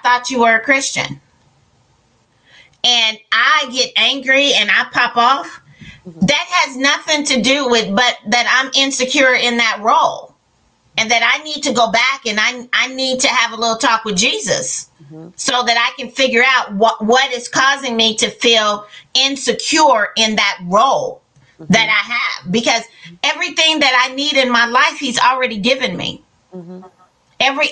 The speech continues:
Speaker 1: everything that I need to be successful in life, I already have.
Speaker 2: Mm-hmm.
Speaker 1: All I have to do is learn how to tap into it.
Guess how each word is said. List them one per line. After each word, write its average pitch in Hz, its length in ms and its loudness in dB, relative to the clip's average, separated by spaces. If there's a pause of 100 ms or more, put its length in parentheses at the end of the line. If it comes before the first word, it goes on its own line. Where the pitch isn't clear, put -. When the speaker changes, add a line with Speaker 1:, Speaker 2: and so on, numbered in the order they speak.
Speaker 1:
everything 294 680 0
that 254 260 2
I 247 60 -10
need 294 240 -6
to 285 100 0
be 254 140 2
successful 294 640 0
in 226 120 0
life, 220 280 0
I 240 280 4
already 240 300 -2
have. 240 440 0 (400)
Speaker 2:
Mm-hmm. 156 340 -8 (120)
Speaker 1:
All 277 260 2
I 349 240 2
have 320 160 -6
to 277 100 -4
do 240 160 4
is 240 120 -2
learn 233 220 2
how 233 180 0
to 202 80 -10
tap 247 380 -2
into 262 440 -2
it. - 220 -6